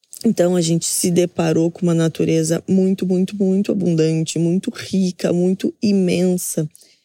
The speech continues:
E eu queria dividir com vocês o sentimento que eu estou tendo nesses dias aqui, nessas miniférias, com esse contato tão próximo com a natureza. É o quanto a gente é pequeno,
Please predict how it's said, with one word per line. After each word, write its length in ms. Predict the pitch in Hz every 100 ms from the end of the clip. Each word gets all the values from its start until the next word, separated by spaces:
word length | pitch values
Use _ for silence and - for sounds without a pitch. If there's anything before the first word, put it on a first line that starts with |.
| _ _ -
E 680 | 190 185 185 180 180 175 - _ _
eu 100 | -
queria 320 | 202 220 294
dividir 420 | 240 214 180 160 156
com 140 | 175
vocês 520 | 156 156 - 175 175
o 60 | 185
sentimento 1000 | - 202 190 226 185 165 175 202 - 151 - _ _ _ -
que 180 | -
eu 160 | 190 190 - _ _ _
estou 420 | - - - 226
tendo 460 | 269 - 185 196 190
nesses 360 | 185 175 - 190
dias 400 | 151 165 170 160
aqui, 440 | 185 - - 165 - -
nessas 320 | 165 165 165
miniférias, 880 | 170 160 190 - 160 170 180 165 - _ _ _
com 80 | -
esse 120 | 165
contato 440 | - 165 165 151 -
tão 180 | 185
próximo 440 | 196 180 165 - 180
com 180 | - 170
a 60 |
natureza. 580 | 165 160 185 151 131 - _ - - -
É 100 | -
o 80 | -
quanto 280 | - 196 233
a 60 | 247
gente 360 | 226 214 -
é 220 | 190 185 214 -
pequeno, 640 | 277 - - - 247 156